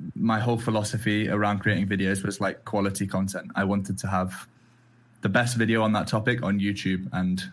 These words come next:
you know, for it to be evergreen and still to be search worthy in a year's time, I really wanted to make sure that I covered, like, all angles and made sure that I wasn't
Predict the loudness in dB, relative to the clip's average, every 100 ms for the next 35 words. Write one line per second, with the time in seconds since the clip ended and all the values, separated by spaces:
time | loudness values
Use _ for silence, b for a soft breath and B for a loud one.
0 | -16 _ _ _ -2 0 0 0 0 0
1 | 0 2 2 2 2 2 2 0 -2 -4
2 | -2 -2 -2 0 2 0 2 2 2 2
3 | 2 2 2 0 0 0 2 0 0 2
4 | 2 2 2 0 0 0 0 0 -2 -2
5 | -2 0 0 -2 0 0 2 4 4 2
6 | 2 0 0 0 2 0 0 0 2 0
7 | 0 0 0 -2